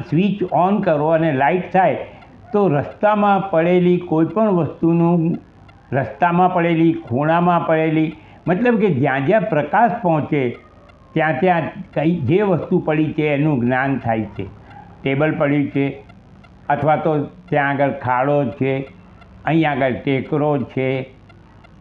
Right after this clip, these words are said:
અહીં આગળ કાચ પડ્યો છે, એવું જ્ઞાન આપણને પ્રકાશની હાજરીમાં થતું હોય છે. તો અહીં આગળ પ્રભુ એમ કહેવા માગે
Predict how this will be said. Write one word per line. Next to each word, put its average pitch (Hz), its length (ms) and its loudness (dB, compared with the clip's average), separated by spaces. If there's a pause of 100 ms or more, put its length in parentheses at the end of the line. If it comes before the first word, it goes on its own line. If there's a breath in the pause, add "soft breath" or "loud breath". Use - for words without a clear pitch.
(360)
અહીં 170 260 2
આગળ 147 320 0
કાચ 151 340 0 (120)
પડ્યો 143 360 0 (120)
છે, 139 200 0 (640)
એવું 208 380 2
જ્ઞાન 190 360 2
આપણને 160 480 0 (520)
પ્રકાશની 143 680 -2
હાજરીમાં 113 640 -2
થતું 113 420 -4
હોય 101 200 -4
છે. 92 100 -10 (1900)
તો 196 160 2 (760)
અહીં 226 280 2
આગળ 190 320 2
પ્રભુ 156 320 0 (100)
એમ 156 220 0
કહેવા 131 300 0
માગે 127 400 0